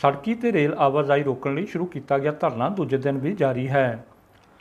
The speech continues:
ਕਿਸਾਨਾਂ ਦੇ ਅਣਮਿੱਥੇ ਸਮੇਂ ਲਈ ਲਾਏ ਗਏ ਧਰਨੇ ਕਾਰਨ ਪਠਾਨਕੋਟ ਅੰਮ੍ਰਿਤਸਰ ਰੋਡ,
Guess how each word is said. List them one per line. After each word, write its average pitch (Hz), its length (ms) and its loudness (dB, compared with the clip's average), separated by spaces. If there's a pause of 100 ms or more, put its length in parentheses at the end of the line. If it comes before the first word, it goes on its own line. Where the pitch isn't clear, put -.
(240)
ਕਿਸਾਨਾਂ 156 420 4
ਦੇ 233 100 2
ਅਣਮਿੱਥੇ 170 500 -2
ਸਮੇਂ 147 300 -2
ਲਈ 143 120 0
ਲਾਏ 156 240 0
ਗਏ 139 120 0
ਧਰਨੇ 139 360 -2
ਕਾਰਨ 131 280 0
ਪਠਾਨਕੋਟ 143 600 -4
ਅੰਮ੍ਰਿਤਸਰ 131 400 0
ਰੋਡ, 135 320 4